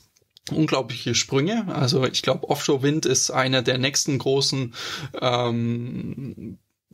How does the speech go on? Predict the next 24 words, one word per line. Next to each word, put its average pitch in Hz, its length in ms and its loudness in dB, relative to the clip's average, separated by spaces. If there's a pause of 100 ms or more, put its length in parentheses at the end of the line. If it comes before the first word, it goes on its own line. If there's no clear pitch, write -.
(400)
Sektoren 160 540 0
in 147 80 -2
der 131 100 2
Energieerzeugung, 139 1160 0
der 139 380 0 (300)
tatsächlich, 143 640 0
äh, 127 240 0
ohne 156 240 2
jegliche, 135 800 0
äh, 120 240 -4
Subventionen 131 580 2
auskommen 123 480 0
wird. 170 320 0
Ähm, 131 400 0 (320)
eine 156 320 -2
interessante 143 560 0
Anekdote 135 520 2
ist, 135 300 2
ähm, 127 440 0
ein, 139 500 -2
äh, 131 300 0
wichtiger 143 520 2 (320)
beitragender 151 920 0
Faktor, 160 580 0